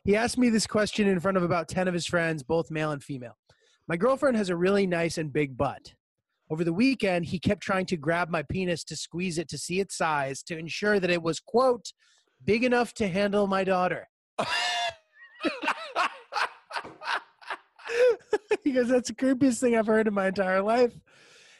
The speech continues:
Next, he would continuously give me titty twisters.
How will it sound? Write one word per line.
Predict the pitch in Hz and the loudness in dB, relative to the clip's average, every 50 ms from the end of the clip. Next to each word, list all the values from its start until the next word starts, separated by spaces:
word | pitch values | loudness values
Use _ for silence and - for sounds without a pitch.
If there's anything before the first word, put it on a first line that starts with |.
| _ - | _ -4
Next, | 165 233 285 302 - - | -2 -2 -2 -2 -2 -2
he | - 269 | 0 0
would | 240 233 | 0 2
continuously | - 240 202 170 - - 233 226 240 247 247 - - 233 | 0 0 -2 0 0 0 2 2 2 2 2 0 0 -2
give | 180 165 208 196 | 0 0 0 0
me | 196 202 185 | 2 0 -2
titty | - - 202 226 226 208 | 0 0 0 0 0 0
twisters. | - - 165 147 - - 147 135 - - - - - | -2 -4 -6 -6 -6 -8 -10 -10 -10 -10 -10 -14 -16